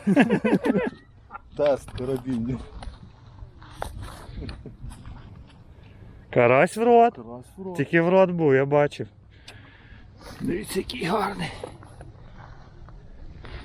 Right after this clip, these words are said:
Speaker 2: Порівняємо з моїм сорок шостим, дивіться.
Speaker 1: Мгм.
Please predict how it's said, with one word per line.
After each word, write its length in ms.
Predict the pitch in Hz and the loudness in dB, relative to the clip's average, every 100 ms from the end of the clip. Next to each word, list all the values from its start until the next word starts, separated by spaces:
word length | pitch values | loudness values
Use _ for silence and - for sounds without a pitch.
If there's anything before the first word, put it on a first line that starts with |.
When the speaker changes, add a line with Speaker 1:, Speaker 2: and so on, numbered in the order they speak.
| - | -8
Speaker 2:
Порівняємо 600 | - 131 139 160 156 147 | 2 4 4 4 4 2
з 60 | 135 | -2
моїм 240 | 147 143 | -2 -2
сорок 300 | 131 143 135 | 0 0 0
шостим, 540 | - 139 113 - 107 104 | 0 2 2 -2 -10 -8
дивіться. 360 | 107 101 98 | -8 -8 -10
Speaker 1:
Мгм. 140 | 98 | -12